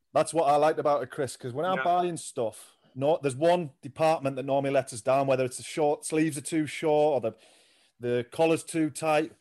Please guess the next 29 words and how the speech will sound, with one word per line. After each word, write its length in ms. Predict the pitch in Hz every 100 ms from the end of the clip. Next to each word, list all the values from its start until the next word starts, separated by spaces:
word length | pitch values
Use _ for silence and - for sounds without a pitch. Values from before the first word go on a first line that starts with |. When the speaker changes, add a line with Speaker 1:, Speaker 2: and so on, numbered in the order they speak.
| _ _ _ -
Speaker 1:
You 80 | 127
send 240 | 196 190
your 80 | 170
measurements 480 | 170 165 143 139 123
through 240 | 139 135
and 100 | 143
everything 220 | 151 147
just 160 | 131 120
fit 240 | - 160
like 160 | 123 123
a 40 |
glove. 400 | 117 135 127 110 _ _ _
The 60 | 131
centre's 400 | - 208 208 175
the, 220 | 147 151 151
um, 360 | 147 143 139
it's, 180 | 127 - 120
it's 120 | -
new, 300 | 147 196 147 -
new 160 | 160
shirt 260 | 131 160 180
this 160 | 185
season, 280 | 165 143 135
the 60 | 131
Ludgate 680 | 151 180 143 156 131 - - _ _ _ -
in 120 | 123
sky 360 | - 147 143 143
Speaker 2:
Oh. 40 |
Speaker 1:
blue. 360 | 147 160 151